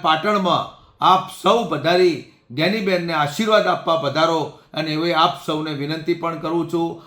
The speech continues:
આપ બહોળી સંખ્યામાં પધારો, વિશાળ સંખ્યામાં પધારો અને બહેનના આશીર્વાદ આપી આપ સૌ સહભાગી બનો એવી આપ સર્વ સમાજના ભાઈઓને વિનંતી કરું છું. જય સદારામ બાપા, જય સદારામ બાપા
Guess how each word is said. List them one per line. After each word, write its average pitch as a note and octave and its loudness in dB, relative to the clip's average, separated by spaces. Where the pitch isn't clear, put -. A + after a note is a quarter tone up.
આપ D3 2
બહોળી F#3 4
સંખ્યામાં E3 -2
પધારો, D#3+ 0
વિશાળ F#3 2
સંખ્યામાં D#3 -6
પધારો D3+ 0
અને D3 -4
બહેનના E3 4
આશીર્વાદ F3+ 0
આપી E3 0
આપ D3+ -2
સૌ D#3+ -4
સહભાગી E3 0
બનો D3+ -6
એવી D3 0
આપ F3+ 4
સર્વ G#3+ 2
સમાજના E3 0
ભાઈઓને D3+ -4
વિનંતી D3+ -6
કરું D#3+ -4
છું. D#3+ -4
જય F3 4
સદારામ D3+ -2
બાપા, D3 0
જય D#3 0
સદારામ C#3+ -2
બાપા C#3 2